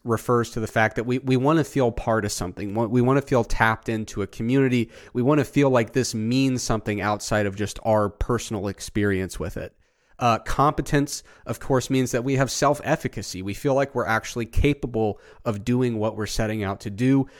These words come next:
And autonomy means that we, we have some degree of control over it. We, we have the ability to kind of, uh, set the trajectory that we're on, uh, and, and kind of set our own short and intermediate term goals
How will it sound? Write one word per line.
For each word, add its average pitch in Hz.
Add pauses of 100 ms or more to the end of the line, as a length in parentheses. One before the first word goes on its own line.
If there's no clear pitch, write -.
(160)
And 143
autonomy 139
means 120
that 117
we, 110 (480)
we 139
have 170
some 170
degree 127
of 117
control 131
over 92
it. 76
We, 120
we 113
have 139
the 120
ability 117
to -
kind 110
of, 101 (340)
uh, 104
set -
the 127
trajectory 123
that 104
we're 107
on, 101 (360)
uh, 107
and, -
and 107
kind 110
of 110
set 135
our 117
own 117
short 117
and 113
intermediate 110
term 104
goals 107